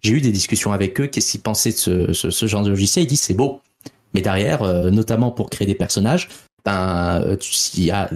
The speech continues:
s'il y a trop de détails, euh, il y a beaucoup de choses, beaucoup de détails qui ne servent pas foncièrement à grand chose et tu peux pas les mettre tels quels dans le jeu, tu peux pas les modéliser tels quels dans le jeu. En fait, c'est, c'est, ces trucs-là, t'es obligé, quoi qu'il arrive, de faire des, des, des retouches.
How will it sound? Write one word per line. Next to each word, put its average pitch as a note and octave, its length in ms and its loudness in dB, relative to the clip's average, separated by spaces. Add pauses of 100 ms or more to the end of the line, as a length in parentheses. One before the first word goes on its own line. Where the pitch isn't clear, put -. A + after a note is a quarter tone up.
s'il - 140 0
y G2 40 2
a F#2+ 40 -2
trop - 260 -4
de B2 100 -2
détails, A#2+ 680 2
euh, G#2 260 4 (340)
il A#2 60 0
y A2+ 40 4
a G#2 40 0
beaucoup B2+ 360 0
de A#2+ 40 -4
choses, C3+ 400 2
beaucoup C#3+ 180 0
de F3 60 2
détails E3+ 320 0
qui - 160 0
ne B2+ 80 4
servent B2 280 -2
pas D3 100 -2
foncièrement C#3 420 0
à C3 80 2
grand B2 160 2
chose F#3 300 2
et F3+ 240 2 (180)
tu - 140 -2
peux D3+ 100 0
pas F#3 300 0
les C#3 160 4
mettre D3 180 2
tels C3 180 -2
quels C#3 140 -2
dans C3+ 80 0
le C3+ 80 2
jeu, C3+ 80 2
tu - 80 -8
peux C#3 120 -2
pas F#3 100 0
les F3 80 2
modéliser C3 460 2
tels C3 220 -4
quels C3 320 -2
dans A#2 180 2
le A2 60 2
jeu. A2 300 0 (140)
En G2+ 80 -4
fait, - 180 -6
c'est, - 280 0
c'est, G2+ 180 0
ces - 140 0
trucs-là, B2 260 -2
t'es - 240 -2
obligé, F3 600 2 (360)
quoi F#3+ 180 2
qu'il F#3+ 180 0
arrive, D#3+ 360 2
de B2+ 180 0
faire D3 300 0
des, B2 340 2
des, A2+ 540 4
des A#2+ 120 2
retouches. A#2+ 480 0